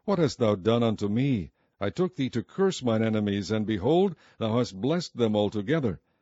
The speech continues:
And he answered and said, Must I not take heed to speak that which the Lord hath put in my mouth?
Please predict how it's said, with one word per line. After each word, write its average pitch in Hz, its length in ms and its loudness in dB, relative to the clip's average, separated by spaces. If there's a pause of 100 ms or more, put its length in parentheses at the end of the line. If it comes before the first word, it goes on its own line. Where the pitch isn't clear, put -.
(180)
And 80 100 -6
he 101 140 -2
answered 107 380 -2
and 92 180 -4
said, 117 340 0 (340)
Must 156 260 -2
I 110 100 2
not 107 300 0
take 98 240 -4
heed 107 320 -4
to 101 160 -6
speak - 420 -8
that 120 240 -2
which - 240 -6
the 135 100 0
Lord 120 280 0
hath 117 180 -4
put 123 180 -4
in 120 120 -2
my 110 160 2
mouth? 110 400 0